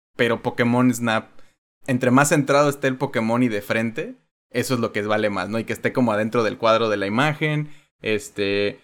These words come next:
si está en una pose especial, obviamente te da más puntos,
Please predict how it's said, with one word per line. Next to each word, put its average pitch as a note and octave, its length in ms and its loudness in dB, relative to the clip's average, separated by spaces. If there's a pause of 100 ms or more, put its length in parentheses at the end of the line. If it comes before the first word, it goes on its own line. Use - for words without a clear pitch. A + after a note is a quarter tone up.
(160)
si - 120 -2
está B2+ 120 4
en C#3 60 8
una C3+ 180 6
pose C3 180 4
especial, A2+ 420 0
obviamente A2 360 0
te G2+ 80 -2
da G2+ 120 4
más A2+ 220 2
puntos, E3+ 560 2